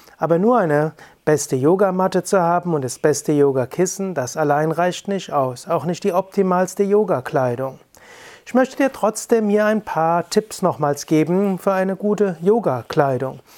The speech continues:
Gute Yogakleidung heißt im Wesentlichen bequem und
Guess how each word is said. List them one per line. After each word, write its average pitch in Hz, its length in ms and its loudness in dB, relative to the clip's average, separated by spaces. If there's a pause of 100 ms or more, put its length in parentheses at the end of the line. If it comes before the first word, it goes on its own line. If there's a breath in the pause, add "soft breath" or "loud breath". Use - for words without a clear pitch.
(320 loud breath)
Gute 254 180 4
Yogakleidung 202 800 2
heißt 143 280 -2
im 135 100 -4
Wesentlichen 165 880 0 (160)
bequem 190 800 2
und 202 360 -4